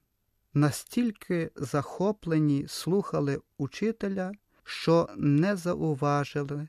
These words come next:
як наблизився вечір, а учні затривожилися.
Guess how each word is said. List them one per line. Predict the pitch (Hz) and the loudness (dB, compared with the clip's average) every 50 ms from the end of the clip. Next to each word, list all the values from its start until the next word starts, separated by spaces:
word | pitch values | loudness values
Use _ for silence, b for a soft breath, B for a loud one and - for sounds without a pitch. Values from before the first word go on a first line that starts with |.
| _ _ _ | _ _ _
як | - 123 131 143 139 - - | -6 0 0 0 0 2 2
наблизився | 143 135 127 117 117 131 151 165 156 139 151 143 - - - 143 127 | 2 2 2 0 0 0 2 2 2 0 -2 -4 -4 -4 -4 -4 -4
вечір, | 110 120 117 113 - - - - 170 _ _ _ _ _ _ _ | -2 -4 -6 -6 -8 -12 -18 -20 -20 _ _ _ _ _ _ _
а | 151 151 | 0 0
учні | - - 156 135 135 - - - - 170 180 196 - | 2 2 0 0 0 -2 -4 -4 -2 -2 -2 -2 -4
затривожилися. | - 135 104 123 - - - 165 190 196 233 240 233 208 - 165 135 123 127 - - - - | -8 -6 -6 -6 -6 -4 -2 -2 0 2 2 0 0 0 -2 -4 -4 -4 -6 -10 -16 -20 -20